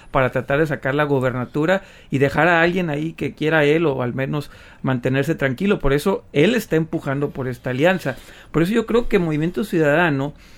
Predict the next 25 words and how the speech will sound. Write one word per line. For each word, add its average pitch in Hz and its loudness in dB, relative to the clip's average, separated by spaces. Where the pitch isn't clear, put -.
eh, 151 0
bien 160 0
decía 180 -2
Jesús 165 -4
que 180 -2
es, 165 -2
el, 180 -2
es, 156 -6
la, 175 0
es - -8
un 175 -4
partido 175 2
de 165 2
un 170 0
solo 165 4
hombre 160 2
y 143 -4
como 135 -2
tal 156 0
está 160 -2
viendo 156 0
los 165 0
intereses 139 -4
de 156 2
él. 147 -2